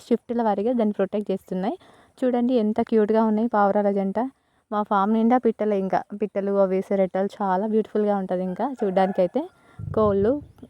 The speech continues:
పావురాలు అన్నీ, అన్నీ కూడా ఇంకా. అంతేకాక ఇంకో ఫోర్ టైప్స్ పావురాల జంటలు ఉన్నాయి మా దగ్గర.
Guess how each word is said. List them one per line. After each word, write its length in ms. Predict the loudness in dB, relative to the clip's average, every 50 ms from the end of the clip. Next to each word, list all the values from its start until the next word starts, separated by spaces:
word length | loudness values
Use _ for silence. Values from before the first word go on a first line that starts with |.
| _ -10 -4
పావురాలు 580 | 0 2 2 2 2 2 0 0 0 0 -2 -4 -4 -4
అన్నీ, 300 | -4 -4 -2 -2 -4 -4 -6 -10 _ -20 -20 -20 -20 -20 _ _ -8
అన్నీ 260 | -4 -4 -2 -2 -2 -2
కూడా 220 | 0 0 0 -2
ఇంకా. 240 | -2 -4 -4 -4 -4 -4 -6 _ _ _ _ _ _ _ _ _ _ -20 _ _ -16 -16 -16 -16
అంతేకాక 560 | -10 -4 -2 -2 0 2 2 0 0 2 0 0 0 2
ఇంకో 260 | 4 4 4 4 4 4 2 2
ఫోర్ 240 | 2 2 2 2 2 4
టైప్స్ 280 | 2 2 2 0 -2 0
పావురాల 440 | 2 4 4 4 4 2 2 0 0
జంటలు 340 | 0 0 -2 -2 -2 -2 -2
ఉన్నాయి 240 | -2 -4 -4 -6 -6 -8 -12 _ _ _ _ _ -10
మా 140 | -6 -4 -4
దగ్గర. 300 | -4 -4 -4 -4 -4 -4